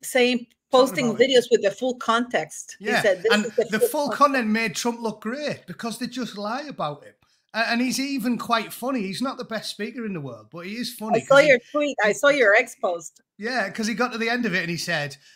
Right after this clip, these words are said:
Speaker 2: "The border's wide open, there's gonna be a bloodbath, like, the economy's in ruins, crime's up." But apart from that, he's doing a great job. <laughs> That's what he said. So it was actually a good speech and it made him look funny. So they lied about him.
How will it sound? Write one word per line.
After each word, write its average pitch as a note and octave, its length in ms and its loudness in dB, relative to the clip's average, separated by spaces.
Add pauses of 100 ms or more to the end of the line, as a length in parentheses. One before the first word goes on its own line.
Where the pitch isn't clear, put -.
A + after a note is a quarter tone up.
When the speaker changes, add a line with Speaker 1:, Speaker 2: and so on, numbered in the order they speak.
(120)
Speaker 2:
"The C#3+ 80 -12
border's F#3 520 0
wide F#3 360 -2
open, F#3+ 460 -4
there's E3 120 -10
gonna F3 180 -8
be D#3 200 -10
a C3+ 60 -12
bloodbath, F#3 800 -10
like, C#3+ 240 -10
the C#3 200 -16 (160)
economy's F#3+ 640 -10
in F#3 160 -10
ruins, F3+ 760 -8 (200)
crime's F#3 600 -6
up." F3+ 180 -6
But F#3+ 80 -8
apart F3+ 420 0
from G#3+ 140 -4
that, G#3+ 160 -2
he's E3 100 -8
doing E3+ 220 -6
a D#3+ 60 -6
great E3 400 -8
job. A#2+ 360 -20
<laughs> - 60 -20 (340)
That's - 240 2
what G3 140 -2
he G3 60 0
said. A3 340 2 (340)
So - 140 -2
it B3 80 0
was A#3+ 100 0
actually C4+ 400 0
a G#3+ 40 -2
good F#3+ 340 -2
speech - 680 -10
and F3 100 -10
it E3+ 120 -8
made F#3+ 200 -4
him F3 140 -6
look D#3+ 200 -8
funny. G3+ 440 -8 (680)
So - 160 -10
they G3+ 100 -4
lied A3+ 300 -2
about C#3+ 320 -4
him. A2+ 120 -20